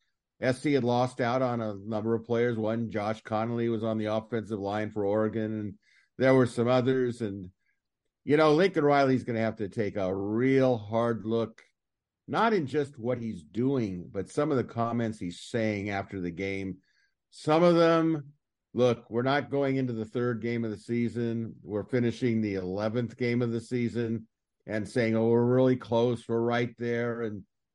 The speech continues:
you know, play here or play there. Well, you know what? Be careful. Those comments are all gonna come back to bite you. And the fact of the matter is, it sounded very Clay Heltonish to me, uh, which was disappointing. I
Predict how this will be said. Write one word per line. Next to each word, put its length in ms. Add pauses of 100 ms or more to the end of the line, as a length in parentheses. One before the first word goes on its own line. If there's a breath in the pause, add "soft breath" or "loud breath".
(120)
you 100
know, 160
play 360
here 280
or 40
play 320
there. 380
Well, 220
you 140
know 160
what? 240 (1500)
Be 140
careful. 400
Those 240
comments 400
are 80
all 240
gonna 160
come 220
back 260
to 100
bite 380
you. 200
And 220
the 60
fact 360
of 60
the 80
matter 240
is, 140
it 80
sounded 320
very 240
Clay 380
Heltonish 500
to 100
me, 300 (640)
uh, 360 (120)
which 300
was 200
disappointing. 960
I 260